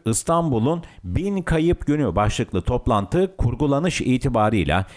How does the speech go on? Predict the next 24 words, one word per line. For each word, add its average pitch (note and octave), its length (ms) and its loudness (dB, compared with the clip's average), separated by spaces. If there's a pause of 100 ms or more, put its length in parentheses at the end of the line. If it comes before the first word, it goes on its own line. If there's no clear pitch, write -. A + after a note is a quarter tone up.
(220)
iktidar C3 420 0
açısından A2+ 720 0
benzer G#2+ 460 0
bir A2+ 120 0
refleksi B2+ 720 0
işaret A2+ 600 0
etse F#2+ 300 0
de F2+ 180 0 (320)
içerik D3+ 400 0
olarak F#2+ 400 0 (180)
bence G#2+ 380 -2
başarılıydı. C3+ 720 0 (540)
İstanbul F#3+ 400 0
İl F#3+ 160 2
Başkanı D3+ 380 0
Osman D3 520 0
Nuri C3 240 2
Kabaktepe'nin B2+ 840 0
sunumunun C3 560 0
ardından F2+ 540 0
sahneye G2 460 0
çıkan A2+ 380 -2
Tevfik A#2+ 460 0
Göksu A2 500 0